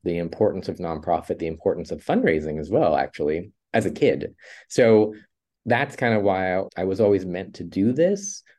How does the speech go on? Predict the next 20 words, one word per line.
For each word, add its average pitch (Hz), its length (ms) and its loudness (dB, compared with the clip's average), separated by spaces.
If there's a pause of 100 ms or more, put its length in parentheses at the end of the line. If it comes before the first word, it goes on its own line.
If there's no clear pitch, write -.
(320)
Was 127 300 2
there 123 380 4
something 151 420 -4
in 135 140 -6
your 117 140 -4
childhood, 127 540 -2
something 160 340 -6
from 117 220 -4
a 98 60 -4
family 139 360 -4
member 117 560 0 (180)
that 98 640 -2
kind 101 220 -4
of 98 120 -2
inspired 98 680 -2
you 98 160 0
to 95 140 -10 (300)
take - 220 -6
this - 180 -10
journey? 117 440 -6